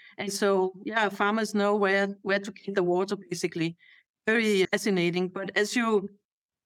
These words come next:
rightly say, it has the, the negative impact on river flows. So we, we talk about river depletion, right? Which is sort of, in this case, partially indirect from pumping of groundwater.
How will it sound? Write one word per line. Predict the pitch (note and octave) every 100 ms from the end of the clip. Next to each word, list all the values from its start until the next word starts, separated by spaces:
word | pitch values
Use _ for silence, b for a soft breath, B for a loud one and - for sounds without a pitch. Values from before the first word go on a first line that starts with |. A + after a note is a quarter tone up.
| _ _ _ -
rightly | F3+ G#3 G#3 A3
say, | - A3+ F3+ D#3 b b b b -
it | G#3
has | G#3 G#3+ G#3
the, | G3 F#3 E3+ D#3 D3+ F3
the |
negative | G3 G3+ A#3 - F3+
impact | F3+ F#3 G3+ F#3 - -
on | F3+ E3+ -
river | G#3
flows. | G3+ E3 D#3 D#3 - - _ _ _ -
So | G3 F3+
we, | F3 G3 G3
we | G3
talk | G3 G#3+
about | G3+ F3+ E3+
river | F3+ F#3
depletion, | G3+ E3+ - G#3+ G#3+ D#3 D#3+
right? | D#3+ F#3 F#3
Which | F3+ -
is | -
sort | F3
of, | F#3 E3+
in | F3 F3
this | F3+ -
case, | F3+ F3+ - - -
partially | F3 F#3 F#3+ F3+ -
indirect | A3 G#3+ F#3 F3 F3 - - _ _ _ _ -
from | F3
pumping | F3 E3+ F3 F3
of | D#3 - D#3
groundwater. | D#3+ D#3+ D#3+ D#3+ E3+